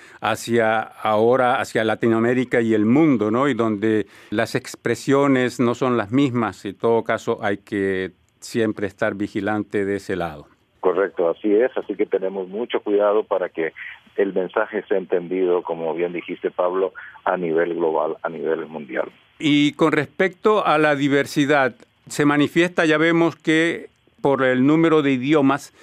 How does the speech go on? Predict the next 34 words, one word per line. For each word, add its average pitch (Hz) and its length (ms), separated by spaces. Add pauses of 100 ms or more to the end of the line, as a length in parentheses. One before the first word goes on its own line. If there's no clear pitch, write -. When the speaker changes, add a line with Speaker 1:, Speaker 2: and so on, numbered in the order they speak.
(220)
Speaker 1:
que 123 420
cada 139 280
una 143 220
de 131 280
las 123 180
radios 139 300
que 143 80
ustedes 135 280
representan 131 720 (280)
tiene 139 480 (160)
en 120 180
las 113 200
ondas, 135 400 (280)
que 120 180
ya 131 180
hay 139 100
una 143 160
diversidad 127 500
en 127 120
términos 131 420 (160)
de 127 160
nacionalidades 120 1300 (260)
en 120 140
la 117 100
transmisión 123 600
de, 120 220
de 113 160
sus 123 160
programas, 147 640 (340)
pero 151 260
¿de 143 140
qué 180 80
otra 190 220
forma 170 480